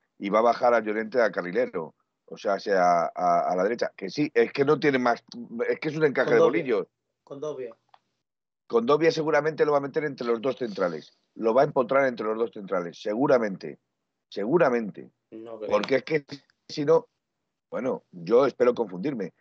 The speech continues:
Speaker 1: pero ya hemos visto que, que a Versálico lo ha utilizado de central en más de un partido.
Speaker 2: Pero lo ha utilizado en defensa de cinco y vamos a jugar con defensa de cuatro, Felipe.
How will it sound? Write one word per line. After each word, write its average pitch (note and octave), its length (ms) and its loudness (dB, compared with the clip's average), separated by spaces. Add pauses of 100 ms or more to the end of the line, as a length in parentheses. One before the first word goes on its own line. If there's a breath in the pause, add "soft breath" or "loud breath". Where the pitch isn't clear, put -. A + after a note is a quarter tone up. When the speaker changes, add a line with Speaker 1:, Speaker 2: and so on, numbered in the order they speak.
(220 soft breath)
Speaker 1:
pero G2+ 400 4
ya A#2+ 200 2
hemos C#3+ 200 2
visto D3 320 0
que, G2 360 -4
que G#2+ 140 -2
a G2+ 80 0
Versálico C3 540 0
lo C3 160 4
ha C#3 60 6
utilizado A#2+ 560 -2
de A2+ 120 -4
central D3 400 0
en A2+ 200 -2
más C#3+ 180 -2
de C3+ 100 -4
un C#3 120 -6
partido. F2+ 480 -2
Speaker 2:
Pero C3 220 -4
lo B2 100 -8
ha C3+ 80 -4
utilizado D3 460 -2
en D#3+ 60 -4
defensa C#3 340 -6
de C3+ 100 -2
cinco D3+ 320 -10
y A#2+ 40 -6
vamos C3+ 220 -6
a B2+ 40 -10
jugar D3 140 2
con D3 100 -2
defensa C3+ 280 -10
de B2+ 120 -6
cuatro, C3+ 260 -6
Felipe. B2 300 -14